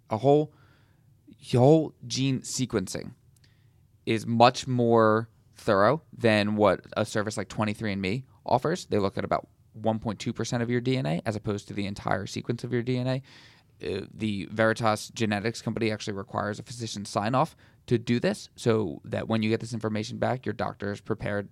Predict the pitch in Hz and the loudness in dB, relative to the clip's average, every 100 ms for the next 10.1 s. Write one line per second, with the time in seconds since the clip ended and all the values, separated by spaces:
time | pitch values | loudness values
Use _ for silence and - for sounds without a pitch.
0 | - 113 - 107 120 120 123 139 - 90 | -6 -4 -4 -6 -2 0 0 0 -2 -4
1 | 87 - 101 98 - - - - 117 104 | -4 -6 -6 -8 -12 -20 -12 -4 0 0
2 | 98 - 110 - 69 78 - - - - | -2 -4 -4 -4 -8 -8 -14 -20 -20 -8
3 | - 120 117 170 160 113 156 170 147 139 | 0 0 2 2 2 4 6 8 6 2
4 | 123 110 - - - _ _ _ - 113 | 0 -4 -8 -8 -8 _ _ _ 4 6
5 | 110 104 - _ _ _ _ _ _ _ | 6 4 -4 _ _ _ _ _ _ _
6 | _ _ _ _ _ - 120 151 147 120 | _ _ _ _ _ -2 2 4 6 6
7 | 110 117 - - - 113 110 107 - _ | 6 0 -8 -16 -8 -6 -6 -10 -18 _
8 | _ _ _ _ _ _ _ _ _ _ | _ _ _ _ _ _ _ _ _ _
9 | _ _ _ _ 117 113 120 127 156 185 | _ _ _ _ -2 0 2 0 0 -4